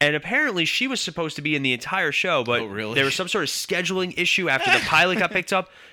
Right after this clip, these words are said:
Speaker 1: where they write her out completely.
Speaker 2: Yeah, that
Speaker 1: They
Speaker 2: happens with a lot of pilots where they'll shoot it and they'll make it a certain way, and then the studios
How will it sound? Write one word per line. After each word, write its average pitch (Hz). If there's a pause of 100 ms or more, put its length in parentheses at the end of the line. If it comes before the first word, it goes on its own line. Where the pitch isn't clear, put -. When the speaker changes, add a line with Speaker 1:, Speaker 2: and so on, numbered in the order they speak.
Speaker 1:
where 151
they 196
write 170
her 151
out 139
completely. 101
Speaker 2:
Yeah, 87
that 131
Speaker 1:
They 160
Speaker 2:
happens 131
with 107
a 104
lot 101
of -
pilots 95
where 98
they'll 98
shoot 143
it 120
and 98
they'll 92
make 110
it 110
a -
certain 95
way, 92 (260)
and 101
then 101
the 101
studios 113